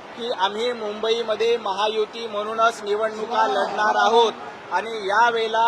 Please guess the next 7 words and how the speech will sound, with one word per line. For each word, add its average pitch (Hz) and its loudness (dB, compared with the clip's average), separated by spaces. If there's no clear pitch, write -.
मुंबई 208 -4
महापालिकेवर 220 -2
महायुतीचा 220 -2
भगवा 208 0
फडकल्याशिवाय 208 -2
राहणार 202 2
नाही. 214 0